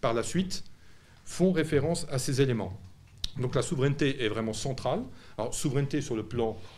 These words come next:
logiciel, matériel et informationnel. Informationnel, par exemple, ça a été, euh, défendre une meilleure image de la Russie à l'étranger. Donc c'est Rassia Sivonia, euh, que l'on connaît plus en France, euh, sur R T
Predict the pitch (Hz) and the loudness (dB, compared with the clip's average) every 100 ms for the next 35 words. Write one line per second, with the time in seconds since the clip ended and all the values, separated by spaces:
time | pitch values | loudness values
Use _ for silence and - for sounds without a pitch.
0 | - 110 127 135 139 - 151 175 254 - | -10 -2 2 2 2 2 4 4 2 -4
1 | - - 117 131 151 165 135 139 175 233 | -16 -8 0 2 4 2 4 6 6 4
2 | - - - 160 175 175 165 - 151 127 | -4 -8 2 4 4 4 2 2 4 4
3 | 107 - - - 123 147 127 131 131 202 | 2 -4 -8 -2 0 2 0 0 0 0
4 | 120 113 110 208 220 143 120 110 151 208 | 0 0 2 2 2 4 4 6 4 4
5 | 226 - - - 123 117 117 113 113 113 | 2 -8 -16 -4 2 4 6 6 6 4
6 | 110 110 156 190 180 135 139 123 151 175 | 4 4 4 4 4 2 2 4 6 6
7 | 175 151 - 156 156 156 143 120 113 113 | 4 2 0 0 2 2 0 -2 -2 0
8 | 107 95 156 180 - 196 233 135 156 160 | 0 2 2 4 2 0 0 0 0 2
9 | 185 143 135 - - - - 113 135 - | 2 2 0 -2 -10 -18 -8 -2 -2 0
10 | 151 160 143 123 123 180 165 175 165 139 | -2 -2 0 0 0 0 0 0 0 0
11 | 107 92 90 - - - - 101 107 107 | 0 -2 -6 -10 -20 -20 -6 0 2 2
12 | - 127 123 127 117 - - 135 127 160 | 2 0 2 2 0 -2 -2 -2 -2 -2
13 | 151 135 113 - 120 - 127 123 - 151 | -2 -4 -4 -4 -6 0 0 0 -2 -2
14 | 123 - 143 185 | -2 0 0 0